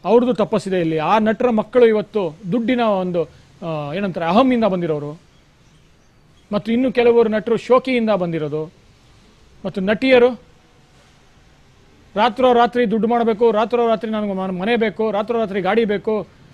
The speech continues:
ಡಿಸೈನರ್ ವೇರ್ ಹಾಕೋಬೇಕು ಅನ್ನೋರು, ಇವರೆಲ್ಲರ ಒಂದು ಹೆಸರು ಆಚೆ ಬರುತ್ತೆ,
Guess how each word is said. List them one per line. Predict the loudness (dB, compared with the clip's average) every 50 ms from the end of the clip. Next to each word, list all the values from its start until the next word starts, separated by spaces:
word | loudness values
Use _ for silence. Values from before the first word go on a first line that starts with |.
| -20 -20 -20 -18 -4 -2
ಡಿಸೈನರ್ | -2 0 2 0 2 2 0 0
ವೇರ್ | 0 0 0
ಹಾಕೋಬೇಕು | 0 -2 -2 -4 -4 -4 -4 -4
ಅನ್ನೋರು, | -4 -4 -4 -6 -6 -8 -10 -12 -16 -20 _ _ _ -20 -20 -20 -20 -20 -20 _ _ _ -20 _ _ _ _ -20 _ _ _ _ _ -20 -20 -20 -20 -20 _ _ _ _ _ -2
ಇವರೆಲ್ಲರ | -2 0 0 0 0 0 0 2 2 4 4 4
ಒಂದು | 4 2 0 -2 -4 -6 -6 -4 -4
ಹೆಸರು | -4 -4 -4 -4 -4 -4 -4 -2
ಆಚೆ | -2 -4 -4 -4 -6 -6
ಬರುತ್ತೆ, | -6 -6 -8 -8 -8 -8 -8 -8 -10